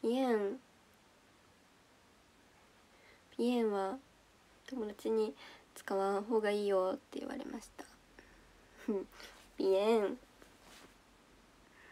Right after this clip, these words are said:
ピエンがピエンですね。何を言ってるんだろう。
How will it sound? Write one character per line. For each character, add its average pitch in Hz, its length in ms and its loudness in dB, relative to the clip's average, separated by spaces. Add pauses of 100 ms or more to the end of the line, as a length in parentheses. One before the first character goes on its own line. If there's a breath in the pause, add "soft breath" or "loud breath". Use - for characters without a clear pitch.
(380 loud breath)
ピ 220 140 -2
エ 254 140 0
ン 233 100 0
が 196 120 0
ピ 226 200 -6
エ 220 120 2
ン 202 100 -2
で 196 100 -6
す - 140 -14
ね。 214 320 -2 (1600)
何 240 280 0
を - 20 4
言 180 80 0
っ - 20 -12
て - 200 -6
る 180 100 0
ん 208 80 -2
だ - 100 -4
ろ - 80 -8
う。 - 20 -20